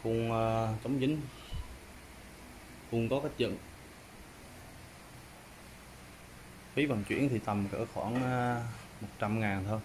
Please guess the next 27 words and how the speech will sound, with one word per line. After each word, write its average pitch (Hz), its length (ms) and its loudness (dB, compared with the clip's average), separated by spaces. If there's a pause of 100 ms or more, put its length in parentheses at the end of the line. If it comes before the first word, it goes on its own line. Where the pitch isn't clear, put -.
(340)
Đối 110 140 0
với 135 140 2
thùng 110 140 4
hàng 101 300 4
lớn 139 240 4
như 123 60 4
thế 123 100 0
này 98 160 0 (680)
thì - 120 -8
bên 101 120 4
mình 101 100 4
sẽ 107 120 -2
hỗ 107 200 2
trợ, - 160 2 (180)
ờ, 101 180 0
các 120 100 -4
bạn - 140 -4 (120)
cái 127 140 4
vận 123 220 -2
chuyển 123 180 -2
là 110 120 0
chỉ 95 100 -6
có 117 60 0
một 123 120 0 (100)
trăm 101 240 2
thôi. 104 120 2 (3500)
Rồi, 95 180 -4